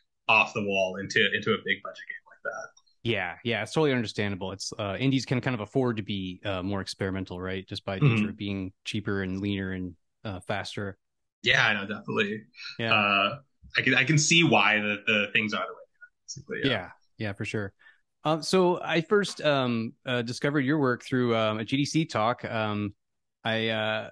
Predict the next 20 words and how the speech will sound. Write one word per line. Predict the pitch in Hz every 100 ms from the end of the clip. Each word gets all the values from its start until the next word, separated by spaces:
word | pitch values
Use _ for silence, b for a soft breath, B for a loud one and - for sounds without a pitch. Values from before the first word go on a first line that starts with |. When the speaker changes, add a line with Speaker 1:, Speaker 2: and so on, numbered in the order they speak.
| -
Speaker 2:
a |
lot | 127 131
of | 139
times | 131
I | 127
have | 117
a |
hard | 127 117
time | 127 117
finding | 123 120 113
new | 120 113
games, | 120 139 120 107
but | 104
I'm, | 104 104 104 95
I'm | 110 107
obsessed | 98 - 120 -
with | 107
G | 104 113
D | 104
C. | - 117 117 135